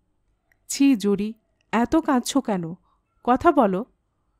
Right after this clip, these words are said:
আমার কথা তুমি কি মনে করেছিলে কে জানে। অনেকক্ষণ আমার চোখে চোখে তাকিয়ে কি মনে করে যেন হেসে ফেললে।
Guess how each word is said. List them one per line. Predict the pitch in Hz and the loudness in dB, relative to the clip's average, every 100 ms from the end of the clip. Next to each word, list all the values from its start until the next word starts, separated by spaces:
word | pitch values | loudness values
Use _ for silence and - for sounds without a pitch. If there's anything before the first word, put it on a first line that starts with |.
| _ _ _ _ _ _ _ _ _ _ _ _ _ _ _ - | _ _ _ _ _ _ _ _ _ _ _ _ _ _ _ -2
আমার | 226 285 | 0 2
কথা | 330 339 370 | 2 0 2
তুমি | 370 359 | 2 0
কি | 320 | 0
মনে | 294 277 285 | 2 2 2
করেছিলে | 294 294 - 277 370 | 0 -2 -2 -6 -6
কে | - 240 | -2 0
জানে। | 202 170 151 180 _ _ _ _ _ _ _ _ _ _ | 0 -4 -10 -16 _ _ _ _ _ _ _ _ _ _
অনেকক্ষণ | 240 285 330 359 359 | 2 4 4 2 4
আমার | 294 302 | 4 2
চোখে | - 262 294 | 0 -2 -2
চোখে | 294 285 | -2 -2
তাকিয়ে | 294 262 - 285 233 240 _ _ | -2 -4 -4 -6 -6 -8 _ _
কি | - | 0
মনে | 311 277 277 | 4 4 2
করে | 302 302 | 0 0
যেন | 302 | 0
হেসে | 285 233 226 | 0 -2 -2
ফেললে। | 240 196 170 - | -4 -6 -8 -12